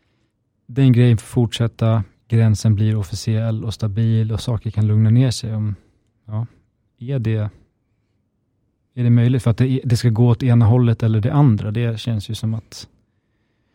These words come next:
det kommer ju inte hända utan att de förgör varandra, liksom.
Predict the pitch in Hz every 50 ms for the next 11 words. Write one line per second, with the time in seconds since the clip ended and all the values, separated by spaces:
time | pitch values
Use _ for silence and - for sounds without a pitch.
0 | _ _ _ _ _ _ - 131 120 - 135 135 131 123 113 - 110 87 98 107
1 | 104 95 104 110 110 104 101 - - 104 104 101 - - 107 101 101 90 - -
2 | - - 107 107 120 123 120 107 101 101 - 80 82 78 78 71 69 - - -
3 | - - 127